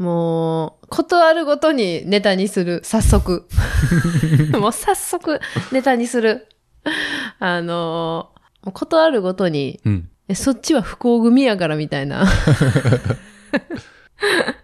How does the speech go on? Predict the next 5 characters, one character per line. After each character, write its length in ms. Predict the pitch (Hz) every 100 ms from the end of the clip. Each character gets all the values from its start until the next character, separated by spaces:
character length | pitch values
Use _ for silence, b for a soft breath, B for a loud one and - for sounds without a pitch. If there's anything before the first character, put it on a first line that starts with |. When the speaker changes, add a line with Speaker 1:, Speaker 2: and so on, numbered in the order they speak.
| _ 359 392 370 330 269 -
Speaker 1:
と 100 | 202
か 160 | - 180
ね。 280 | 208 233 - _
あ 100 | 180
の、 640 | 170 135 123 135 139 139